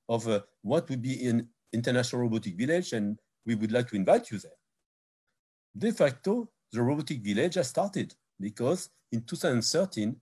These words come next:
we had a beautiful, uh, Chinese, uh, lander on the near side of the moon that is still in operation permanently after more than six years. And he deployed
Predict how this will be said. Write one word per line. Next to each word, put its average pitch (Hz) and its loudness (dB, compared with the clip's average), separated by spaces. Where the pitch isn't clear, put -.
we 107 0
had 143 4
a 104 -4
beautiful, 143 -4
uh, 117 2
Chinese, 127 -2
uh, 110 2
lander 170 0
on 151 -2
the 117 -4
near 120 -2
side 123 0
of 107 -4
the 101 -4
moon 117 -2
that - -16
is - -20
still 214 -2
in 190 -2
operation 175 -4
permanently 139 -2
after 120 0
more 123 4
than 139 -4
six 143 -6
years. 160 -4
And 117 0
he 117 0
deployed 120 2